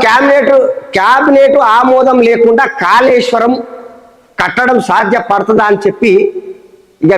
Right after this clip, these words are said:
బీజేపీ ఎంపీ అయినటువంటి ఈటల రాజేందర్ గారు అంటున్నటువంటి మాట. మరి అప్పట్లో ఈయన ఆర్థిక శాఖ మంత్రిగా ఉండే, ఇక ఈయన చాలా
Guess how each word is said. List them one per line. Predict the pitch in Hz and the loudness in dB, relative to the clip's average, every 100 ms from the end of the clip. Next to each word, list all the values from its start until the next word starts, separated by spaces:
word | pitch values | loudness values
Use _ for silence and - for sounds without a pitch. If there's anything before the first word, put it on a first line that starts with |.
| 131 | 0
బీజేపీ | 165 226 240 247 240 220 | 0 2 0 0 0 2
ఎంపీ | 214 220 220 | 2 2 2
అయినటువంటి | 202 185 196 208 165 175 | 2 2 0 0 2 2
ఈటల | 202 220 208 175 | 2 0 0 0
రాజేందర్ | 180 190 175 160 | 0 0 0 0
గారు | 185 196 | 0 0
అంటున్నటువంటి | 143 160 143 147 139 143 | 0 -2 0 -2 0 -2
మాట. | 120 - - - _ - | -2 -8 -20 -20 _ -4
మరి | 151 123 | -2 -2
అప్పట్లో | - 208 262 262 254 | -2 -2 0 0 2
ఈయన | 254 247 208 | 2 2 0
ఆర్థిక | 220 214 247 233 | 0 0 -2 0
శాఖ | 233 220 240 214 | 0 0 0 0
మంత్రిగా | 214 233 240 214 | 0 0 0 2
ఉండే, | 208 220 - - - - - - _ _ _ _ - | 2 0 -4 -14 -20 -20 -20 -20 _ _ _ _ -4
ఇక | 170 233 | 0 2
ఈయన | 262 247 185 | 2 0 -2
చాలా | 196 | -2